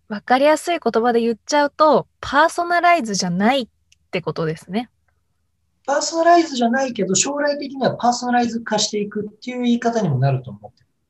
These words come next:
Speaker 2: て、えー、
Speaker 1: はい。
Speaker 2: 今、クレンジングしかないけど、えー、クレンジング以外の、えー、例えば化粧水とかも三、四種類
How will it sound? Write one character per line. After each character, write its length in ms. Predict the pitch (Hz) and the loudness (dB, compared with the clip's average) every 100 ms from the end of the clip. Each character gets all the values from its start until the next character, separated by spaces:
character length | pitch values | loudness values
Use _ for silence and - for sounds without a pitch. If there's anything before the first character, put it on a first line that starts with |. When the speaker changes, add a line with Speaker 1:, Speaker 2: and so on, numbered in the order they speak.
| _ _ - | _ _ -12
Speaker 2:
て、 360 | 113 113 - _ _ _ 160 | -8 -8 -10 _ _ _ -2
え 120 | 156 | 0
ー、 20 | |
Speaker 1:
は 40 | |
い。 40 | - | 0
Speaker 2:
今、 340 | 254 143 - _ _ - - - | -2 -2 -10 _ _ -8 -8 -6
ク 60 | 254 | -6
レ 100 | 285 | -6
ン 80 | |
ジ 120 | 262 - _ 277 | -8 -10 _ -8
ン 180 | 269 | -6
グ 80 | 262 | -2
し 80 | - | 0
か 80 | 156 | 0
な 160 | 156 151 | 0 -2
い 100 | 135 | -4
け 100 | 117 | -6
ど、 460 | 226 247 190 - - _ 131 | 0 4 4 2 -8 _ -2
え 300 | 139 131 127 | 2 2 0
ー、 60 | |
ク 100 | - | -4
レ 100 | 254 | -6
ン 80 | 254 | -4
ジ 140 | 240 240 | -4 -2
ン 80 | |
グ 80 | 254 | -2
以 80 | 330 | 0
外 200 | 302 160 | 0 0
の、 200 | 127 - _ _ | -4 -8 _ _
え 640 | 135 131 127 120 110 107 - | 0 2 2 0 -6 -12 -18
ー、 320 | - 165 156 | -10 -6 0
例 80 | 160 | 0
え 20 | |
ば 100 | 135 | -2
化 40 | 131 | -4
粧 340 | 143 160 147 | -2 -2 -2
水 200 | - 143 | -4 -6
と 100 | 147 | -6
か 120 | 135 | -6
も 320 | 127 240 - - | 2 2 0 -8
三、 260 | - 160 156 | -8 -4 -2
四 120 | 160 | -2
種 220 | 147 143 | -4 -6
類 100 | 131 | -8